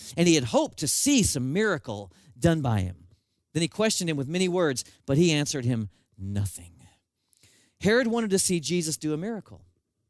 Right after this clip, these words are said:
Jesus stayed silent. He refused to entertain him. He refused to use any sort of manipulation. He refused to forcefully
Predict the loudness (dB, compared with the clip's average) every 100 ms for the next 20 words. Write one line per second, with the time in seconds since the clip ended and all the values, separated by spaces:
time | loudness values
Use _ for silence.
0 | _ _ _ _ -6 -4 -2 -2 -4 -4
1 | -6 -8 -14 _ _ _ _ _ _ _
2 | -12 -12 -10 -4 0 0 -2 -4 -4 -4
3 | -4 -4 -8 -14 _ _ _ _ _ -4
4 | -2 -2 0 2 2 2 -2 -4 -2 0
5 | 2 0 0 0 2 0 -2 _ _ -4
6 | -2 -2 0 2 0 -2 -10 -18 _ _
7 | -20 _ -2 0 2 2 2 2 0 -2
8 | -4 -4 -8 -8 -6 -4 -4 -2 0 2
9 | 2 0